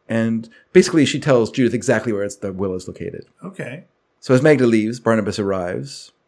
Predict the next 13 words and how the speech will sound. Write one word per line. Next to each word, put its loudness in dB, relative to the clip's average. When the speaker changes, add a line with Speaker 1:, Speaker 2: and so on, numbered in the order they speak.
Speaker 1:
He -4
gives 2
Rachel -4
an -2
amulet -2
to -18
protect 0
her 0
from -4
Angelique, -6
and -12
he -10
leaves. -14